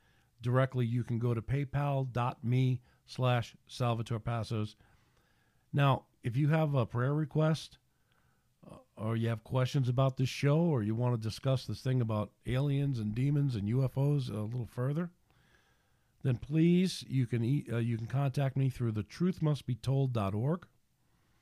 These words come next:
There's a place there where you can, uh,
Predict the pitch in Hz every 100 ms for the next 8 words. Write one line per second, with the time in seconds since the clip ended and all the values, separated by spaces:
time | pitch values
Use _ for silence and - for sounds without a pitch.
0 | _ _ _ 104 110 - 127 131 - 131
1 | 135 117 107 110 110 120 110 107 104 -
2 | _ - _ _ _ - _ _ _ -
3 | - - 95 95